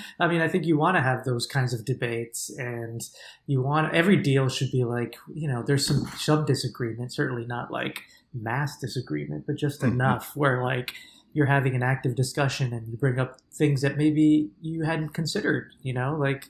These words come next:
Speaker 2: Mm-hmm.
Speaker 1: you know, like, we, we, what if in two years this guy, you know, we've had these reports on this prospect. I mean, it could really save us in this aspect. I mean, and, you know, there's just so many things to consider that, like, I s-, you know, there,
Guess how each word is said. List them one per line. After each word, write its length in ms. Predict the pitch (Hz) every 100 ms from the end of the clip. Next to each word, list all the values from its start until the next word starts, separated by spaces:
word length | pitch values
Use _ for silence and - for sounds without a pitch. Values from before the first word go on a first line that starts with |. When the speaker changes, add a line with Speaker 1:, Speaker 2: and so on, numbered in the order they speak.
| - 107
Speaker 2:
Mm-hmm. 520 | 113 233 247 135 165
Speaker 1:
you 100 | 180
know, 280 | 160 143 151
like, 280 | 151 147 147
we, 160 | 147
we, 160 | 135 147
what 180 | 147 156
if 140 | 156
in 80 | 165
two 160 | 175
years 340 | 175 190 185 135
this 160 | 139
guy, 300 | - 151 160
you 160 | 160 151
know, 160 | 147 151
we've 160 | 143
had 160 | 143 143
these 180 | 147 143
reports 420 | 151 196 190 -
on 160 | 143
this 120 | 135 131
prospect. 720 | - 202 196 - 139 127 -
I 60 | 131
mean, 200 | 135 135
it 140 | 135
could 140 | 151 131
really 420 | 143 147 147 151 - -
save 340 | - - 160 151
us 400 | 147 143 - - -
in 180 | 151
this 220 | 160 175 -
aspect. 600 | 127 120 - 123 113 143
I 40 |
mean, 160 | 143 143
and, 120 | 175 170
you 60 |
know, 240 | 180 135 131
there's 180 | 139
just 200 | 160 151
so 120 | - 147
many 200 | 151 135
things 240 | 139 127
to 40 |
consider 560 | 123 120 - 131 113 98 _ _ _ _ _
that, 280 | - - -
like, 260 | - 143 - - -
I 60 |
s-, 240 | 123 - -
you 80 | 139
know, 120 | 127
there, 240 | 127 123